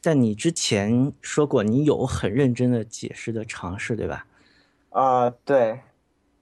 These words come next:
Speaker 2: 对，因为那是，也是一个下意识的反应嘛，对吧？因为你跟这些器材已经是非常熟悉了。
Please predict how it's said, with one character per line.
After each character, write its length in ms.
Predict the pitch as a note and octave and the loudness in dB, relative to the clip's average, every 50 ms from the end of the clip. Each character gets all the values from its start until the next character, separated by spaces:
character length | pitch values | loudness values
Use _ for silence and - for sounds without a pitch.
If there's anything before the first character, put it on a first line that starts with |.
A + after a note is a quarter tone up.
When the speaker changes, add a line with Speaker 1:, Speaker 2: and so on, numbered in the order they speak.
| _ _ _ _ _ _ _ _ | _ _ _ _ _ _ _ _
Speaker 2:
对， 180 | - C3 B2 A#2 - _ - | -6 -4 -4 -6 -6 _ -6
因 80 | G3+ | -4
为 100 | G#3+ A3 | -2 0
那 200 | A3+ B3+ C4+ A#3+ | 0 2 2 2
是， 220 | - - G3 F#3 C#3 | 2 4 4 4 6
也 160 | C3+ C#3 B2+ | 6 6 6
是 140 | A#2+ - G#3 | 6 4 4
一 60 | A3+ | 4
个 80 | G#3+ G#3 | 4 4
下 240 | G#3 - A#3+ A3+ F#3+ | 4 4 4 4 4
意 80 | D#3+ | 2
识 160 | D3 - - | 0 -2 -2
的 120 | B2+ C3 B2+ | -2 -2 -2
反 260 | B2+ - A#2+ - - | -2 -4 -6 -4 -6
应 120 | A#2+ B2+ | -8 -6
嘛， 220 | A#2+ A2+ G2+ - - _ _ _ _ _ | -6 -8 -8 -10 -16 _ _ _ _ _
对 140 | - B2+ | -2 0
吧？ 100 | A#2+ A2+ | 0 0
因 80 | A2+ E3 | 0 2
为 140 | G#3+ A3+ F#3 | 2 2 2
你 320 | D3+ C#3 B2+ A#2+ A2+ A2 | 2 2 0 0 -2 0
跟 180 | - F3 F#3 G#3 | 0 2 2 4
这 140 | G3+ G#3+ G3 | 4 4 4
些 140 | G3 F#3+ | 4 2
器 200 | F#3 - - F#3+ | 0 0 0 -2
材 220 | D3+ - C#3+ A2 A2+ | 0 0 0 -2 -2
已 100 | G#2 G2+ | -2 -2
经 220 | A2+ A#2+ B2 C3 | -4 -4 -6 -6
是 400 | - - C#3 B2+ A2+ G#2+ G#2 - _ _ _ _ _ _ _ _ _ - - | -4 -2 -2 0 0 -2 -4 -6 _ _ _ _ _ _ _ _ _ -4 0
非 100 | - D#3+ | 2 2
常 160 | E3 D#3+ C3 | 4 2 0
熟 320 | - - - - G#2 A2+ C3 | -2 -4 -6 -6 -4 -4 -2
悉 160 | - - D3+ | 0 2 4
了。 160 | B2 F#2+ | 4 4